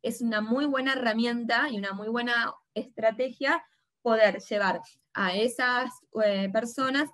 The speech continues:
a que vean nuestro posteo donde nos explayamos más. Bueno, también tenemos el utilizar las funciones de las historias. Eh, a Instagram les en-, le, le encanta esto. Es decir,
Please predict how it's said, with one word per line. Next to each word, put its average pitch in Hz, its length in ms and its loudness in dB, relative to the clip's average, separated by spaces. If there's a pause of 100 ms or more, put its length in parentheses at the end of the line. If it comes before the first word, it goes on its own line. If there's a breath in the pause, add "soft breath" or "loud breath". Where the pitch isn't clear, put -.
(120)
a 233 260 2
que 220 220 -2
vean 208 440 0
nuestro 202 680 -6 (760)
posteo 247 560 0
donde 220 500 -2 (220 loud breath)
nos 208 400 -4
explayamos - 840 -8
más. - 340 -10 (1300)
Bueno, 208 460 0
también 240 400 -2
tenemos 269 480 -2
el 220 200 4
utilizar 233 680 0
las 226 340 2
funciones 233 580 -4
de 208 100 -2
las 233 180 -2
historias. 214 640 0 (720)
Eh, 185 340 4
a 196 140 4
Instagram 240 460 0
les 208 200 -2
en-, 220 220 -8
le, 190 220 0
le 196 100 0
encanta 190 520 0
esto. 170 380 -6
Es 240 160 -2
decir, 220 480 -4